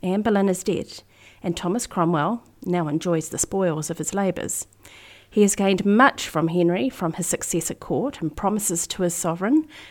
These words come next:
including the effective removal of an unwanted wife.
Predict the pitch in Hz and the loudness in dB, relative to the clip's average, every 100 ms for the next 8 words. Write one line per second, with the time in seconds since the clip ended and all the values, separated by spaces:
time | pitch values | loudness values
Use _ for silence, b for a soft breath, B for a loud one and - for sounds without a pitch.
0 | B 214 214 285 208 160 175 175 - - | B -4 2 4 6 6 4 2 -2 0
1 | 202 202 214 285 - 160 180 196 208 226 | 2 6 8 8 6 4 6 6 6 6
2 | 226 233 240 285 185 - - | 4 2 4 6 4 -2 -18